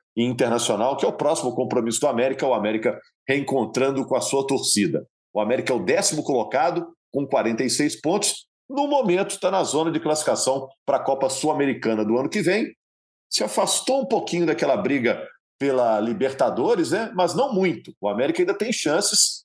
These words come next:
e chances bem reais, de alcançar uma vaga pra Libertadores mais uma vez. O que, que vocês acharam do jogo? O que, que viram de bom no jogo de ontem, hein? Lucas, Ana Paula,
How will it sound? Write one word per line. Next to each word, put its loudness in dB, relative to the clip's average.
e 0
chances 2
bem 0
reais, 0
de 0
alcançar 2
uma 2
vaga 0
pra 2
Libertadores 0
mais 2
uma 0
vez. -2
O -14
que, 0
que -4
vocês 2
acharam 2
do 2
jogo? 2
O -2
que, -2
que -4
viram 2
de 0
bom -2
no -4
jogo -2
de -2
ontem, 2
hein? 0
Lucas, 0
Ana 0
Paula, 0